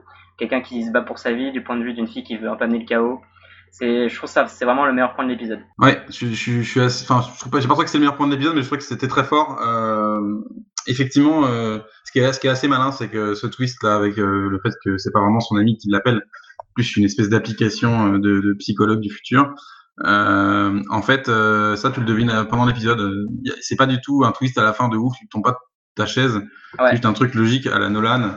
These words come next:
Speaker 2: Qui, bon, il a pas pu, il a pas pu s'en empêcher d'en, d'en mettre un au moins. Euh, et ça, c'est assez malin. Euh, et ça permet de vraiment de bien présenter le personnage. Euh, euh, effectivement, qui va aller vers, euh, du coup, comme tu l'as dit, euh, Dolores.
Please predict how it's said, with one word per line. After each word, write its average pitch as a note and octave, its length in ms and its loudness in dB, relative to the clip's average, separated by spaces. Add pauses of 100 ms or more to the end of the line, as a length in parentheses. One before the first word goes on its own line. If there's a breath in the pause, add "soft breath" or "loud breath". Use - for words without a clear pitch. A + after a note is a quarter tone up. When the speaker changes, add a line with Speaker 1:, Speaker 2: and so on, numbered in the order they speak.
(140)
Speaker 2:
Qui, - 60 -18 (240)
bon, G2 80 -6
il F#2+ 60 -10
a - 20 -18
pas G#2+ 100 -4
pu, G#2+ 160 -6
il G#2 100 -2
a G2+ 40 0
pas G#2 100 -2
pu G2+ 140 -6
s'en G#2+ 100 0
empêcher G#2 220 -2
d'en, G2+ 80 2
d'en G2 160 2
mettre G2+ 220 0
un A#2 80 2
au G#2+ 40 2
moins. A#2 220 2 (240)
Euh, G#2 380 2
et G2+ 60 2
ça, C3+ 120 2
c'est C#3 100 -2
assez A#2+ 220 -2
malin. A#2 440 2
Euh, G2 600 -2
et G#2 80 -2
ça B2 140 0
permet B2+ 180 2
de B2+ 60 2
vraiment C#3 160 4
de C3+ 40 0
bien C#3 120 0
présenter C3 260 -2
le B2 60 -4
personnage. C3 500 0
Euh, G#2+ 360 -2 (220)
euh, G2+ 380 2
effectivement, B2 440 2
qui C3+ 140 -4
va A2+ 140 2
aller A#2+ 180 2
vers, A2+ 220 0
euh, G#2 180 0
du G2+ 140 -8
coup, - 160 -16
comme G#2 140 -2
tu G#2 100 -2
l'as G#2 80 2
dit, A2+ 200 0
euh, G#2 140 6
Dolores. G#2+ 480 2